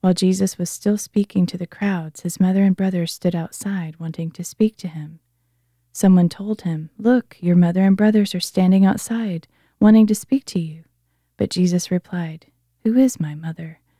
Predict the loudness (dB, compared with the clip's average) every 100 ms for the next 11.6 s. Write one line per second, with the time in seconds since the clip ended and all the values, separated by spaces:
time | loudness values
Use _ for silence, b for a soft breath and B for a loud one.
0 | _ _ 2 6 6 6 6 2 -2 -2
1 | -12 -16 -18 _ _ _ -2 0 2 0
2 | 0 0 0 -2 -4 -4 -4 -6 -8 -8
3 | -8 -8 -10 -10 _ _ _ _ _ _
4 | _ 4 4 4 4 6 4 4 0 -6
5 | 0 0 0 -2 -6 -8 -12 -18 -20 _
6 | _ _ _ 2 4 4 4 2 2 0
7 | -2 0 2 0 -2 -6 -6 -2 0 2
8 | 0 -2 -2 -4 -6 -12 -18 _ _ _
9 | 0 2 2 2 2 0 -2 -10 -4 -2
10 | -2 -2 -4 -4 -12 -14 -18 _ -10 -8
11 | -8 -8 -8 -8 -16